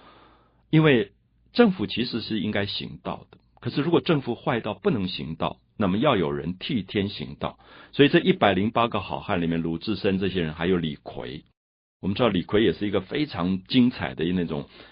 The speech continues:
就我们叫黑旋风啊，长得黑黑的。所以这些人其实都来自于民间，可在民间他们奉公守法，他们过日子，可是到最后官方的税一层一层的剥削，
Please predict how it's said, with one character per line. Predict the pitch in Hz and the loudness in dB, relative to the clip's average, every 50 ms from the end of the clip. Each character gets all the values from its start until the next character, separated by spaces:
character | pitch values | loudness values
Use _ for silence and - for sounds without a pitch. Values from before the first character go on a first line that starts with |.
| _ _ - | _ _ -8
就 | - 85 | -4 -2
我 | 87 | -2
们 | 87 92 | -2 0
叫 | 107 101 | -2 -2
黑 | 92 - 131 123 | -2 0 0 0
旋 | 123 - 143 104 82 | 0 2 2 0 0
风 | 80 - - 87 80 80 - - _ _ - _ _ _ | -2 -4 -6 -6 -6 -6 -10 -14 _ _ -20 _ _ _
啊， | - 64 | -12 -8
长 | - - 78 71 90 | -4 -4 -2 -2 -2
得 | 95 | -2
黑 | 98 110 104 98 | 0 0 0 0
黑 | 101 104 95 98 | 0 0 0 0
的。 | 90 87 73 - - - - - - _ _ _ | 0 -2 -6 -6 -8 -20 -20 -20 -20 _ _ _
所 | - - 190 | 2 4 4
以 | 190 | 6
这 | 185 - 220 | 6 4 4
些 | 180 214 190 | 6 8 8
人 | 160 123 110 123 | 8 8 4 4
其 | - - 123 | 2 -2 -4
实 | - 135 120 | -2 -4 -2
都 | - 127 123 | 0 2 2
来 | 117 87 78 90 | 2 2 0 -2
自 | 92 - 117 | -4 -4 -4
于 | 98 87 | -2 -2
民 | 80 80 73 69 78 82 | -2 -2 -4 -4 -4 -6
间， | - - 95 85 90 87 - _ _ - | -4 -4 -4 -4 -4 -6 -10 _ _ -2
可 | - 127 127 | 2 2 4
在 | 175 160 139 | 4 4 4
民 | 127 120 117 123 | 4 4 4 4
间 | - - 131 131 | 4 2 2 2
他 | 131 123 | 2 0
们 | 120 127 127 | 0 0 0
奉 | 131 - - 139 127 113 | 0 2 2 4 4 4
公 | - 117 117 123 131 | 2 2 2 2 2
守 | - - 85 87 104 | 0 0 0 0 0
法， | - - 87 67 57 - - - - - _ _ - | 0 -2 -4 -4 -4 -10 -18 -20 -20 -20 _ _ -2
他 | 123 120 | 0 2
们 | 123 127 | 2 2
过 | 123 - 147 135 120 | 0 2 2 4 4
日 | 123 143 131 104 | 4 4 2 2
子， | 95 - - 87 85 | 0 -2 -6 -6 -4
可 | - 101 | -4 -6
是 | 107 123 | -6 -4
到 | - 151 135 | -4 -4 -2
最 | 127 - 131 123 | 0 0 0 0
后 | 131 117 101 92 - _ - | 2 0 -2 -2 -4 _ -4
官 | - 151 135 139 135 | -2 -2 0 0 0
方 | - 139 135 139 | 0 0 0 0
的 | 120 | 0
税 | 104 - - - 160 117 85 - | -2 -4 -2 2 2 2 2 2
一 | - 220 | 0 -2
层 | - - - 113 107 | -2 0 0 0 0
一 | 117 | 0
层 | 123 - 95 87 | 0 0 -2 -2
的 | 87 90 | -2 -2
剥 | - - 90 87 85 | -4 -2 -2 -2 -4
削， | - - 82 78 71 | -4 -6 -6 -6 -6